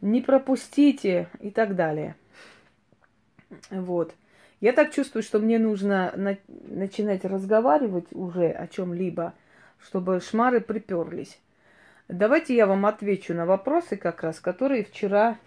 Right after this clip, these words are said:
мне, э, отправляли. Они уже здесь? Ой, как хорошо. Молодцы они, мальчики и девочки.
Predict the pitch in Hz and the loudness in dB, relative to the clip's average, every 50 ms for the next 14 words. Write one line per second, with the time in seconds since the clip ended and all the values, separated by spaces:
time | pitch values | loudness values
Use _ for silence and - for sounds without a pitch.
0 | _ _ _ _ _ _ _ _ _ - - 190 202 214 220 220 214 - - 170 | _ _ _ _ _ _ _ _ _ -8 -2 -2 0 2 2 0 -2 -4 -6 -6
1 | 175 175 175 170 170 165 - - - - 185 180 - - 202 196 190 202 208 190 | -4 -4 -4 -4 -4 -8 -8 -10 -8 -10 -10 -10 -4 0 0 0 0 2 0 2
2 | 165 151 139 - 185 _ _ _ _ _ _ _ _ _ _ _ _ _ _ _ | 2 0 -2 -6 -10 _ _ _ _ _ _ _ _ _ _ _ _ _ _ _
3 | _ _ _ _ _ - 185 220 240 254 247 214 240 247 214 208 233 302 339 339 | _ _ _ _ _ -6 -2 2 2 2 2 2 0 -2 -2 0 0 0 0 0
4 | - - - - - 214 214 214 208 - 180 175 - - 196 185 185 180 180 - | -2 -10 -12 -4 0 0 0 0 0 -4 -10 -8 -6 -6 -4 -2 -4 -4 -6 -6
5 | - 170 165 160 165 175 185 208 220 220 - - 233 220 196 170 165 160 160 - | -4 -4 -4 -4 -4 -4 -4 -4 -4 -6 -4 -2 2 2 2 2 0 -4 -8 -10
6 | _ _ _ _ _ _ _ _ _ _ _ _ _ _ _ - 202 208 190 - | _ _ _ _ _ _ _ _ _ _ _ _ _ _ _ -4 -2 0 0 -2
7 | - - 185 - - 196 196 180 185 196 180 165 160 156 - - - - 156 151 | -2 -8 -8 -6 -4 -6 -6 -4 0 0 0 0 0 -4 -6 -10 -10 -10 -10 -10